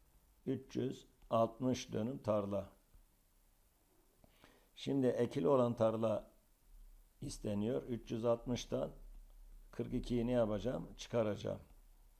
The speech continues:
Sekiz, bir, üç yüz on sekiz dönüm tarla ekilidir. Üç yüz on sekizi Ceyhan'da işaretliyorum. Yirminci soru.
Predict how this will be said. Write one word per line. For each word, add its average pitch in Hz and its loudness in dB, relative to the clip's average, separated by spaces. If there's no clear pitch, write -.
Sekiz, - 0
bir, 120 0
üç - -2
yüz 117 -2
on 131 4
sekiz 98 -4
dönüm 113 -2
tarla 113 2
ekilidir. 107 -2
Üç 120 -4
yüz 110 -2
on 113 4
sekizi 98 -6
Ceyhan'da 101 -4
işaretliyorum. 95 -4
Yirminci 127 8
soru. 113 6